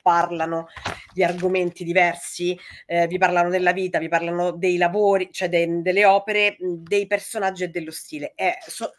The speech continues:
aiutano tantissimo, quindi è un modo di, ehm, schematizzare studiando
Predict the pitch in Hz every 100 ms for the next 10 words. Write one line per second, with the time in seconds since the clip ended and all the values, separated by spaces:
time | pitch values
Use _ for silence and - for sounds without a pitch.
0 | - 240 269 320 320 330 330 - 196 -
1 | - - 147 147 220 190 170 165 - -
2 | - - _ 233 269 - 226 247 269 214
3 | 185 180 190 202 170 - 170 175 - -
4 | - - 220 226 220 240 208 262 233 -
5 | - 175 190 160 165 170 190 233